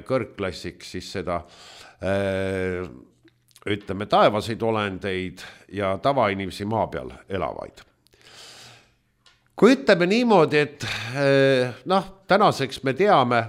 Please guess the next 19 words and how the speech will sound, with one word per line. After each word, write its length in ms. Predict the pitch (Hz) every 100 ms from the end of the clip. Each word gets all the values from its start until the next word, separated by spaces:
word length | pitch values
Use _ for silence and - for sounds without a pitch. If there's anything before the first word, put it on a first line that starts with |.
| - - - _
et 680 | - 127 131 135 139 135 - -
kui 120 | 135
me 180 | 139 160
hüppame 380 | - 135 160
ürgsupist 560 | 175 - 127 - 117 -
välja, 260 | 185 170 104
siis 180 | 92
meil 180 | 123 151
on 100 | 98
potentsiaal. 880 | 90 98 92 82 - 92 - - - _ _ _ _ _ - _ _ _ _ _ -
Ja, 460 | 131 135 135 131 127 - - _
noh, 180 | 180 190 - - _ -
selliseid 720 | 202 214 - 160 147 - 120
olendeid, 840 | 139 226 185 135 107 123 117 - - - -
kelle 200 | 143 135
potentsiaal 640 | 135 135 135 120 175 165 131
on 100 | 123
jumalik 560 | 165 226 170 127 123 -
olend, 500 | 131 127 117 110 -